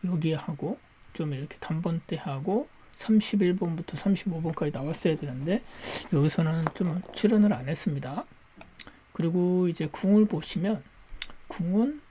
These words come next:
제가 일, 삼, 육, 팔, 이제 구를 이제 해드렸었는데, 해드렸었는데 잠깐 여기를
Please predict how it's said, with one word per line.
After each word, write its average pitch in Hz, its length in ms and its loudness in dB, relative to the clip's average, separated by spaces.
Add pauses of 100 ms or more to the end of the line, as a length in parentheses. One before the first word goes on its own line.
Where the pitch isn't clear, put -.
(1040)
제가 - 380 0 (200)
일, 202 300 6
삼, 226 480 2 (640)
육, 190 240 0 (640)
팔, 214 340 2 (800)
이제 123 240 -8 (680)
구를 175 560 0 (680)
이제 127 200 -10 (680)
해드렸었는데, 175 920 0 (2500)
해드렸었는데 180 960 -2
잠깐 156 640 -4
여기를 147 560 -2